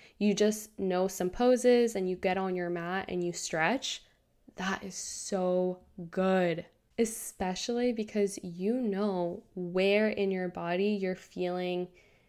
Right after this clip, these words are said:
tense or sore, and you can stretch those areas yourself. There's so many free stretching videos on YouTube, yoga videos on YouTube, or you can literally just get on a mat or get on the floor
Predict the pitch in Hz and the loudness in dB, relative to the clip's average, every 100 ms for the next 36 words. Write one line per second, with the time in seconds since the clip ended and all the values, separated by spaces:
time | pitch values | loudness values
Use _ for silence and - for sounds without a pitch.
0 | _ _ - - 202 190 196 196 - - | _ _ -2 2 4 4 2 -2 -10 -6
1 | 185 180 175 175 170 170 175 _ _ _ | -2 2 2 0 -2 -6 -8 _ _ _
2 | - - - 196 185 180 196 247 - _ | -14 -10 0 2 2 2 0 -2 -8 _
3 | _ _ _ 220 208 190 175 196 226 226 | _ _ _ 4 4 4 2 4 4 2
4 | - 214 196 - - - - 196 - 190 | 2 2 2 -4 -8 -4 0 0 0 -2
5 | 185 - 175 175 170 - - - - - | 0 2 2 0 -4 -6 -2 -2 -2 -8
6 | - _ _ _ _ - - 226 226 220 | -20 _ _ _ _ -20 2 4 6 6
7 | 226 226 247 254 247 - 202 208 - - | 6 6 4 2 0 4 4 4 0 -2
8 | 190 - 196 185 185 185 185 180 175 175 | -2 2 2 2 2 2 2 2 -2 0
9 | 196 220 214 208 202 196 190 190 - 175 | 2 2 2 2 4 4 2 -2 -6 -2
10 | 180 185 185 185 185 185 180 185 180 180 | 0 0 -2 -2 0 -2 -2 -4 -2 -2
11 | 180 185 185 180 180 - - 208 214 214 | -2 -2 -2 -2 -6 -16 -2 4 6 6
12 | 208 208 185 190 185 185 180 - 175 180 | 6 4 4 2 2 -2 -2 2 2 2
13 | 180 170 170 160 170 - 175 175 - 175 | 0 0 -2 -2 -2 -4 -6 -4 -4 -4
14 | 175 - 175 160 160 175 | -6 -4 -4 -2 0 0